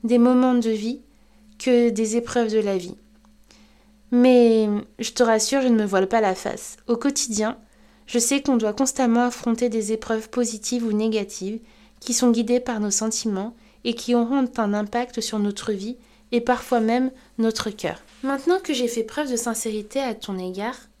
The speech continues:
j'en profite pour insister sur le mot « mon ». Car, je le rappelle, le titre de ce podcast est La voix de mon cœur.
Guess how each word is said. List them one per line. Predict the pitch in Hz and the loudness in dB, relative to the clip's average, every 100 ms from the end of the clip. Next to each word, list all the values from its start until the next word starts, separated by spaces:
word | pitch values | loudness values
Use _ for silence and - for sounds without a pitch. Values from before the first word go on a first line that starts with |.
| - | -12
j'en | 226 247 | -4 -4
profite | 240 277 - 339 - | -4 -8 -4 -6 -6
pour | - 233 | -8 -4
insister | 285 277 254 - 285 | -4 -6 -8 -6 -6
sur | - 214 | -6 -6
le | 208 | -4
mot « | 208 233 247 - - | -2 -2 -6 -12 -6
mon ». | 202 196 160 - _ - - - - - - - | -2 -2 -2 -10 _ -20 -20 -20 -20 -20 -18 -8
Car, | 214 185 | -4 -4
je | 185 196 | -6 -8
le | 185 | -6
rappelle, | 220 - 349 370 370 - - - - - - - - | -6 -4 -2 -2 -4 -12 -20 -20 -20 -20 -20 -20 -12
le | 208 202 | -8 -6
titre | - 285 - | -6 -8 -8
de | 180 | -8
ce | 165 - | -6 -8
podcast | - 214 220 - 302 311 - - 247 | -10 -12 -12 -8 -8 -8 -14 -12 -6
est | 285 - - | -6 -6 -6
La | 185 | -4
voix | 185 226 | -2 -2
de | 220 185 | -4 -4
mon | 180 208 240 - - - | -2 0 -2 -4 -16 -12
cœur. | 160 | -10